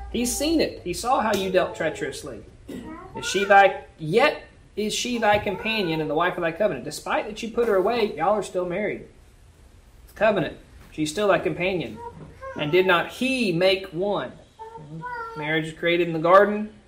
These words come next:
He made the two one right then. He's the primary actor. God is the primary actor in the marriage. That's what makes two people then a single unit. "Yet had he the residue of the Spirit,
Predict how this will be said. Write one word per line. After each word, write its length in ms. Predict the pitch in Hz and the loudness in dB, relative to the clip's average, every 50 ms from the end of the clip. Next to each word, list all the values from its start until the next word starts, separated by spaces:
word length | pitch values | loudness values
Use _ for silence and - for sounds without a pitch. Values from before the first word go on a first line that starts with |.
| _ _ _ _ _ _ | _ _ _ _ _ _
He 60 | 139 | -14
made 220 | 139 143 160 156 | -8 -6 -6 -6
the 60 | 160 151 | -6 -8
two 440 | - - 170 175 180 180 180 175 - - | -6 -2 0 0 0 0 -2 -6 -10 -8
one 420 | 147 156 175 185 180 165 151 139 | -6 -4 -2 -2 -2 -2 -4 -2
right 220 | 143 156 170 165 | -2 -2 -2 -2
then. 400 | 165 185 202 202 170 139 135 - - - - - - _ _ _ - | -2 -2 -2 -2 -2 -4 -6 -12 -16 -20 -20 -20 -20 _ _ _ -14
He's 140 | 160 151 151 | -14 -12 -12
the 60 | 156 | -14
primary 680 | - - 160 160 175 175 175 180 180 180 180 175 160 - | -6 -4 -4 -2 -2 -2 -2 -2 0 2 2 2 2 2
actor. 500 | 160 175 180 - - - 160 147 131 - | 0 0 0 -2 -6 -8 -6 -6 -4 -6
God 340 | - - 175 202 208 208 190 | -2 2 4 4 4 4 2
is 100 | 156 156 | 0 -4
the 80 | 156 | -8
primary 560 | 147 - - 196 214 214 208 202 196 190 180 | -8 -4 0 0 2 2 2 2 2 2 0
actor 480 | - - 185 185 185 - - 156 143 - | 2 0 -2 -2 -2 -4 -4 -4 -4 -4
in 240 | - - 160 156 160 | -6 -6 -6 -6 -6
the 80 | 156 | -6
marriage. 520 | 147 156 175 165 139 123 - - - - 466 466 453 453 - - - - - - - - - - - 415 440 453 453 | -6 -4 -4 -4 -4 -6 -10 -14 -14 -12 -8 -8 -8 -10 -10 -18 -20 -20 -20 -20 -20 -20 -20 -20 -14 -12 -12 -10 -10
That's 160 | - - - | -10 -10 -8
what 140 | - - - | -8 -6 -4
makes 340 | 156 160 156 156 - - - | -2 -2 -2 -2 -6 -8 -10
two 200 | - - 196 190 - | -4 -2 -2 2 4
people 320 | 185 180 170 180 165 160 | 4 4 6 4 0 2
then 420 | 156 170 170 160 160 156 156 151 - - | 2 0 0 0 0 -2 -4 -6 -10 -14
a 160 | 156 143 151 | -14 -14 -14
single 340 | - - 170 170 160 160 156 | -12 -8 -6 -2 0 0 2
unit. 380 | 151 160 165 156 - - - - - - - - - - - - - _ - - - - - - - - - | 2 2 0 -2 -4 -8 -10 -16 -20 -20 -20 -20 -20 -20 -20 -20 -20 _ -20 -20 -20 -20 -20 -20 -20 -4 4
"Yet 180 | 165 196 196 | 4 4 6
had 140 | 202 202 185 | 8 6 6
he 160 | 190 208 208 | 6 4 4
the 100 | 180 160 | 4 6
residue 420 | 151 175 208 208 202 202 190 180 170 | 8 8 8 8 6 8 8 8 8
of 60 | 160 | 8
the 60 | 151 | 2
Spirit, 640 | - - - 208 214 220 220 220 208 - - - | -2 -4 -6 -4 -2 0 2 2 0 0 -4 -12